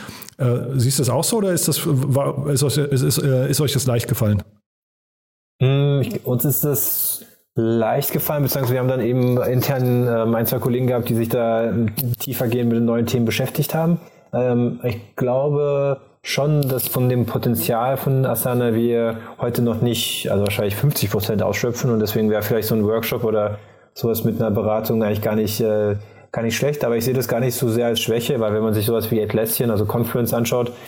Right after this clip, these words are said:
Speaker 2: gibt es ja auch tatsächlich inzwischen da drumherum, äh, Beratungen, die, äh, die das, äh, richtig einem erklären. Und, äh, aber was ich irgendwie schon bemerkenswert finde, ist, oder ich frage mich manchmal, warum das so lange dauert, aber wenn man selber ein SaaS-Produkt baut, dann weiß man warum.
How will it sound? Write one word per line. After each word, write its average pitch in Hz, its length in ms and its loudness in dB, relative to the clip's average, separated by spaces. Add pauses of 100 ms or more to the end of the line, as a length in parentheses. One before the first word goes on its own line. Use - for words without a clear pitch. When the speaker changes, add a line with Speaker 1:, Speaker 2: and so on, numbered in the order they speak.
(260)
Speaker 2:
gibt 113 120 0
es 104 120 -2
ja 104 100 2
auch 104 140 0
tatsächlich 110 340 0
inzwischen 104 380 0
da 107 80 2
drumherum, 104 400 2
äh, 104 180 2
Beratungen, 104 760 0 (340)
die, 107 280 2
äh, 104 300 2
die 104 140 0
das, 101 240 0
äh, 110 100 2
richtig 104 380 0
einem 98 160 2
erklären. 113 500 0 (540)
Und, 113 440 0
äh, 117 40 2
aber 110 260 0
was 127 160 -2
ich 127 100 2
irgendwie 123 400 2
schon 135 320 0
bemerkenswert 123 640 0
finde, 127 300 0
ist, 127 340 -4 (420)
oder 98 280 0 (420)
ich - 140 -2
frage 120 220 -2
mich 117 100 0
manchmal, 123 300 0
warum 123 200 2
das 117 140 2
so 127 100 0
lange 123 260 2
dauert, 139 380 0
aber 117 180 2
wenn 113 120 2
man 120 100 2
selber 123 220 0
ein 120 80 0
SaaS-Produkt 120 500 -2
baut, 117 240 2
dann 113 140 2
weiß 113 180 0
man 123 160 2
warum. 113 400 2